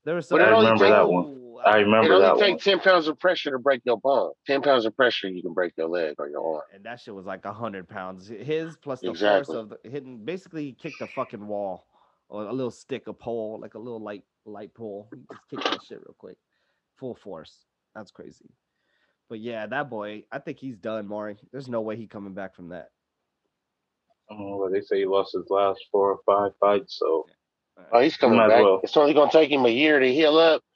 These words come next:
Speaker 2: He
Speaker 3: He
Speaker 2: gonna
Speaker 3: might
Speaker 2: let
Speaker 3: as well
Speaker 2: the,
Speaker 3: hang
Speaker 2: um,
Speaker 3: it up.
Speaker 2: <clears throat> nah, he gonna leave with anticipation. It's a few more dollars out there for him to snatch up.
Speaker 1: Yeah.
Speaker 2: 'Cause guess what? Um, people like sequels.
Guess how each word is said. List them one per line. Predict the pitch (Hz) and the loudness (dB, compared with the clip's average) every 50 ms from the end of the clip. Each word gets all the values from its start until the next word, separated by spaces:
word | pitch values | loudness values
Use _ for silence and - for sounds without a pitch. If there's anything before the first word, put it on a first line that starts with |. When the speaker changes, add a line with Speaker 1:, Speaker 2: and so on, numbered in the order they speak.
| _ _ _ _ - | _ _ _ _ -6
Speaker 2:
He | 147 | -2
Speaker 3:
He | 147 | 0
Speaker 2:
gonna | 110 107 | 2 4
Speaker 3:
might | 101 95 | 4 4
Speaker 2:
let | 95 | 2
Speaker 3:
as | 90 | 2
well | 92 92 92 92 | 2 2 2 4
Speaker 2:
the, | 123 | 4
Speaker 3:
hang | 123 117 104 92 92 | 4 4 4 4 4
Speaker 2:
um, | 92 | 4
Speaker 3:
it | 98 101 101 - - - - - - - - _ _ _ _ _ _ _ _ - - - - - 202 208 175 | 6 4 4 2 -2 -8 -12 -14 -14 -16 -18 _ _ _ _ _ _ _ _ 2 2 4 4 6 6 4 4
up. | 156 | 6
Speaker 2:
<clears throat> | |
nah, | 170 185 175 160 143 | 6 8 8 8 8
he | 156 185 | 6 6
gonna | 165 156 147 | 6 6 6
leave | 151 165 175 156 | 4 4 4 4
with | 156 151 | 4 4
anticipation. | 151 147 135 - - 160 - - - - - 170 165 143 - - 156 156 143 - - | 4 2 2 0 -4 -6 -6 -8 -8 -4 -2 -2 0 -2 -2 -4 -6 -6 -8 -10 -12
It's | 123 - | -6 -4
a | 143 127 | -4 -4
few | - - - 170 | -4 -4 -2 0
more | 160 156 151 143 | 4 6 6 6
dollars | 135 143 156 156 151 143 127 123 | 6 6 6 8 6 6 4 4
out | 123 120 - - | 2 2 2 2
there | 113 107 98 | 0 -2 0
for | - 117 113 | 0 0 0
him | 104 101 98 | 0 0 -4
to | 92 | -6
snatch | - - 117 110 107 98 - 120 | -4 0 0 0 0 0 0 -2
up. | 110 87 - - _ _ _ _ _ _ _ _ _ _ - | -2 -2 -2 -6 _ _ _ _ _ _ _ _ _ _ -20
Speaker 1:
Yeah. | 104 107 107 104 107 107 110 113 110 _ _ _ _ _ _ _ _ _ _ _ _ _ _ _ _ _ | -20 -20 -18 -18 -18 -18 -20 -20 -20 _ _ _ _ _ _ _ _ _ _ _ _ _ _ _ _ _
Speaker 2:
'Cause | - 151 135 | -6 -4 0
guess | 120 170 185 185 - | 4 4 4 4 4
what? | - 214 185 131 - - _ _ _ _ _ _ _ _ _ _ _ _ _ | 4 4 4 4 2 -2 _ _ _ _ _ _ _ _ _ _ _ _ _
Um, | - 135 131 127 123 110 101 95 87 _ _ - - - _ - | 0 0 2 2 2 0 0 -4 -8 _ _ -16 -16 -14 _ -6
people | - 190 - 151 143 | -6 -2 0 2 4
like | 151 156 151 135 - | 4 4 4 2 0
sequels. | - - 165 156 127 - 95 87 71 73 | -2 -2 -2 -2 -2 -6 -10 -10 -10 -12